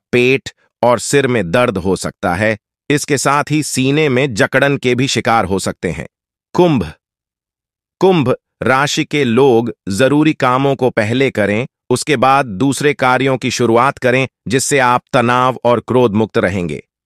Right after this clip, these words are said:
व्यापारी वर्ग की बात करें, तो आज उन्हें सिद्धांतों के साथ कोई कॉम्प्रोमाइज करने की आवश्यकता नहीं है।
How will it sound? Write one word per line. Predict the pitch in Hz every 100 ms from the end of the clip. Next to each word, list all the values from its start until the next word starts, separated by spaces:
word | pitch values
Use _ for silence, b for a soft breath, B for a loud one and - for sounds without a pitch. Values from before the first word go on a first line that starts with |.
| -
व्यापारी | 95 143 165 170 190
वर्ग | 160 160 -
की | 147
बात | 131 127
करें, | - 127 101 - _ _ -
तो |
आज | 143 143 143
उन्हें | 143 135
सिद्धांतों | 135 117 127 139 147
के | 131
साथ | 110 127 131
कोई | - 127
कॉम्प्रोमाइज | 123 123 127 123 117 123 110
करने | 117 120
की | 120 120
आवश्यकता | 110 107 113 - 110
नहीं | 95 104
है। | 80 67